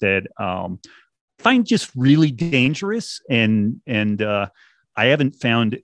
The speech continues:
any historical precedent for the people who are really hardcore about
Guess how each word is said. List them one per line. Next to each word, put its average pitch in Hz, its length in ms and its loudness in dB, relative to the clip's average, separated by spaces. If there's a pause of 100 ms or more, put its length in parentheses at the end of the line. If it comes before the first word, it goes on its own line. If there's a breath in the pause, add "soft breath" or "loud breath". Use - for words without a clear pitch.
(140)
any 131 600 -2
historical 117 800 -2
precedent 123 680 -2
for 104 260 -4
the 104 120 -4
people 120 500 -2
who 107 320 0
are 98 120 0
really 107 440 -2
hardcore 107 720 -2 (440 soft breath)
about 101 540 -2